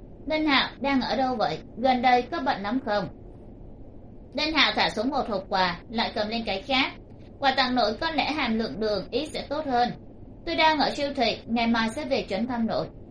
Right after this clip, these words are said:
Cậu có việc gì không? Tôi đang rất bận." "Không có việc gì, tôi cúp máy trước." Lý Thịnh Đông đầu bên kia liền thành hét lớn kêu cậu đừng tắt máy. "Cậu về nhà rồi?" "À, tôi cũng đang ở nhà. Tôi ra ngoài có mua cho cậu một ít đồ.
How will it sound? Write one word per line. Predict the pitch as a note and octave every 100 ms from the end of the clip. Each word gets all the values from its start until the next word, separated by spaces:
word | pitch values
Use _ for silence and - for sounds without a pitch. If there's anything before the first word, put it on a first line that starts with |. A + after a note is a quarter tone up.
| -
Cậu | C#4+ C#4
có | F4
việc | E4 A#3
gì | A3+ B3+
không? | B3 B3 A3+
Tôi | A3
đang | G#3+ G3
rất | C4+ E4+
bận." | B3 G#3+ - - - -
"Không | A#3+ A#3
có | G#3+ A#3+
việc | E4 A#3+
gì, | A3+ G3+
tôi | A#3
cúp | A3+ C4
máy | G#3+ F#3 -
trước." | C4 D#4+ - - - - - - - - - - - - -
Lý | C4+ G4+
Thịnh | E4+
Đông | D4+ D#4
đầu | C#4+ A#3+
bên | C4+ C4
kia | B3 C4 B3+ A#3+ A#3 - B3+
liền | C4 A#3+
thành | A#3 A#3 A3 A3
hét | D4 F4
lớn | C4 B3+
kêu | E4+ E4
cậu | B3+
đừng | A#3 A3+
tắt | D4+ D4
máy. | A#3+ A#3 - - - - -
"Cậu | D4+
về | D4 C#4+
nhà | C#4+
rồi?" | C4+ C4+ C#4+ D4+ - - -
"À, | C#4 D4+ E4+ -
tôi | F4 F4
cũng | F4+
đang | F4+
ở | C#4+ C#4
nhà. | D4+ B3+ C4 - - -
Tôi | C#4 C#4 C4 C4 C4 A#3+
ra | B3+ B3+
ngoài | B3+ A#3 G#3+ G#3
có | A#3
mua | C4+ D#4
cho | D#4 D4+
cậu | C#4
một | A#3 -
ít | F4+ -
đồ. | C#4 A#3+